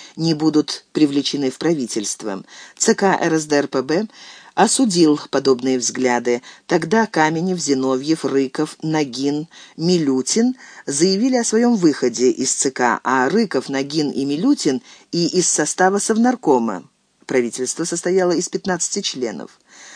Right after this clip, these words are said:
Позднее Ленин писал, что эти товарищи проявили колебания в сторону опасений, что большевики слишком изолируют себя, слишком рискованно идут на восстание, слишком неуступчивы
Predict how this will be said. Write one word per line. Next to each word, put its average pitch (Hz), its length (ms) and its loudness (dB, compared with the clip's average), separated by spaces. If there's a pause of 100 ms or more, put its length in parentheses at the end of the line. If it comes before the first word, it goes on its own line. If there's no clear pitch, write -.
(180)
Позднее 175 720 2 (460)
Ленин 240 600 4
писал, 208 460 2
что - 220 -2
эти - 260 2
товарищи 180 680 2 (260)
проявили 196 420 4
колебания 214 640 4
в - 80 -4
сторону 208 460 4
опасений, 240 840 2
что - 220 -2
большевики 156 600 -2
слишком 208 580 -2
изолируют 196 720 4
себя, 104 480 -2 (320)
слишком 180 640 0
рискованно 214 800 4
идут 208 300 0
на 220 100 4
восстание, 170 840 0 (300)
слишком 180 500 2
неуступчивы 208 960 2